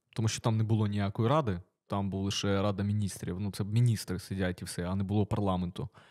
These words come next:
І, ем, потім, е, присутність, е, німців, а німцями вважали окупантами, да, і присутність німців заважала. І, по-третє,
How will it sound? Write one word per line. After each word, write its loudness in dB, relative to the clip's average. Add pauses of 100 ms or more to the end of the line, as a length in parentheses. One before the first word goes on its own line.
(420)
І, 6
ем, 2
потім, 4
е, -2 (520)
присутність, 4
е, 4
німців, 2 (200)
а 2
німцями 2
вважали 2
окупантами, -4
да, -2
і -2
присутність -4
німців -2
заважала. 0 (500)
І, 4 (140)
по-третє, 2